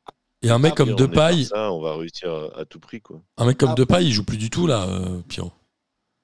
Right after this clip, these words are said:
Speaker 3: Ah, bah non, euh, il a été mis au placard, je crois.
Speaker 1: Mais pourquoi, d'ailleurs ? Parce que l'année dernière, il leur met quelques buts, quand même.
Speaker 3: Ouais, mais de-, il, bah, il a, il a dit qu'il voulait partir, je crois, à l'intersaison.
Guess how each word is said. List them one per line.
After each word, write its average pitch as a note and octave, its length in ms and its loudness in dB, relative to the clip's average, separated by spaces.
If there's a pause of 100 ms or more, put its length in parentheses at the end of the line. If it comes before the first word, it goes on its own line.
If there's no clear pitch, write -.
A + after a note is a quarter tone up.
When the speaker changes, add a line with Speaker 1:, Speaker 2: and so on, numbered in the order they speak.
Speaker 3:
Ah, E3 160 -4
bah D3+ 300 -4
non, E3 320 -8
euh, C#3 160 -6
il C#3 120 -12
a C#3 60 -2
été C3+ 260 -8
mis C#3 200 -8
au B2+ 80 -8
placard, D#3 480 -8
je A#2 160 -14
crois. A2+ 380 -10
Speaker 1:
Mais G2 140 -6
pourquoi, - 480 -2
d'ailleurs ? G2+ 340 0
Parce - 180 -4
que - 120 -8
l'année F#2 240 -4
dernière, A2 420 -2
il F#2+ 140 -4
leur F2+ 180 -4
met F#2+ 160 -6
quelques F#2+ 340 -2
buts, F#3+ 220 -4
quand B2+ 140 0
même. B2+ 140 -6 (960)
Speaker 3:
Ouais, F#3+ 320 -2
mais E3+ 220 -2
de-, E3+ 240 -4 (180)
il, F3+ 420 -8 (180)
bah, G3 280 0
il F#3 160 -2
a, F3 140 2
il E3+ 220 -10
a D#3+ 100 0
dit G#3+ 280 -18
qu'il D3 200 -20
voulait C3+ 240 -10
partir, F#3+ 640 -16
je D3 120 -20
crois, C#3 280 -10
à C3+ 180 -12
l'intersaison. C3 760 -16